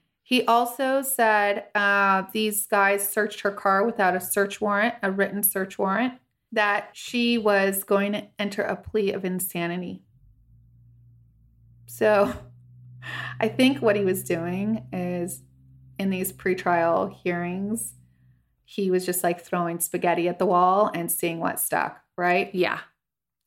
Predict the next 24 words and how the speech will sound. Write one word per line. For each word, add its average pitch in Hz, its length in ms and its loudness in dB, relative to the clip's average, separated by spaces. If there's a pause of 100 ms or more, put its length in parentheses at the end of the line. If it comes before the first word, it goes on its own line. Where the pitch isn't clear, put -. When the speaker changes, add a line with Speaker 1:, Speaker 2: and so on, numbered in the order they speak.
Speaker 1:
And 220 100 -6
guess 190 220 -4
what? 185 100 0
It - 140 -4
stuck. - 360 -2 (920)
Speaker 2:
It 208 120 -12
did. 208 100 2
Speaker 1:
So 196 520 2
it 185 160 -10
did, 220 600 2 (460)
he 254 640 2
was 226 260 0
able 226 500 4
to 214 220 -2
basically 202 720 2
argue 180 920 2
that 175 640 0 (800)
Lisa 220 320 2
should 190 380 -2
get - 380 2
a 170 180 2
lesser 175 500 0
charge, 170 640 0 (800)
and 190 640 0